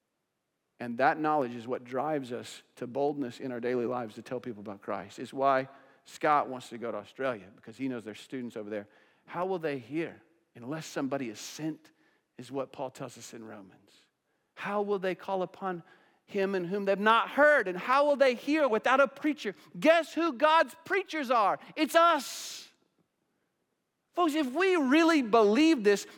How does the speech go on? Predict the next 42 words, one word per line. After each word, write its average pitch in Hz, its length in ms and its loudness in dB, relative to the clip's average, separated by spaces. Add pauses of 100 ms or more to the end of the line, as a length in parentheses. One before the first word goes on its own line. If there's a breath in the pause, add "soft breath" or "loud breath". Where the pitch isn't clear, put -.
then 294 180 6
shame 370 560 2
on 302 220 6
us 330 260 4
for 262 220 0
biting 277 420 4
our 247 160 2
tongues 294 480 2
and 226 100 2
not 240 240 2
telling 269 320 4
anybody 294 580 2
about 262 220 4
the 262 80 0
good 262 180 2
news 262 200 -4
of 247 60 -4
Jesus 247 360 -6
Christ. 285 380 0 (200 loud breath)
I - 100 4
mean, 349 140 2
how 339 260 4
hurtful 285 560 4 (180 loud breath)
could 302 180 2
you 320 100 4
possibly 285 600 2
be 277 280 0 (160 loud breath)
to 277 80 6
have 269 220 6
the 254 180 -4
answer 302 440 0
of 247 160 2
eternal 311 400 2
life 269 320 4 (160 loud breath)
and 277 140 4
then 285 100 4
to 269 80 2
turn 311 420 4
your 269 140 4
back 262 460 4
on 220 160 0
somebody 214 680 2